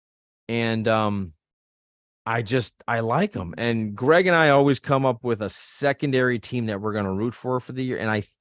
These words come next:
think, God, I think I'm gonna root for the Jets this year. I can't believe I'm saying that. Um, so we'll see.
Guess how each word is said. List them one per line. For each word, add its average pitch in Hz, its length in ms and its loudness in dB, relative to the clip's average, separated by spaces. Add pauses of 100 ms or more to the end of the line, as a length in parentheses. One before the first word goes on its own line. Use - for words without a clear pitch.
think, 160 260 -6 (300)
God, 117 360 2
I 92 140 -6 (160)
think 160 220 -4
I'm 151 100 -2
gonna 156 160 2
root 143 220 0
for 131 100 -6
the 139 120 -2
Jets 147 400 0
this 127 240 -12
year. 120 160 -2
I 117 80 -2
can't 139 240 -6
believe 139 180 -2
I'm 123 160 -4
saying 131 360 -4
that. 104 240 -2 (840)
Um, 113 520 2 (280)
so 127 380 4 (460)
we'll 147 180 2
see. 104 400 -4